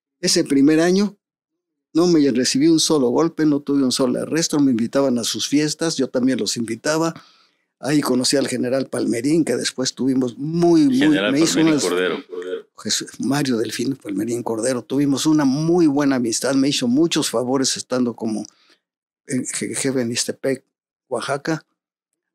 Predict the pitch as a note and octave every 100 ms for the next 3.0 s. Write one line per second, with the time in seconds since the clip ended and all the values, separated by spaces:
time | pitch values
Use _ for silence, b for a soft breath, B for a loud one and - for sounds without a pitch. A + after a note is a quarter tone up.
0 | _ _ D3 F3+ E3 D#3 E3 D3+ D#3+ D3+
1 | - A#2+ A#2+ - C#3+ - C3 C3+ C3 A#2+
2 | C3 B2 A2 A#2 A2 - B2+ B2+ B2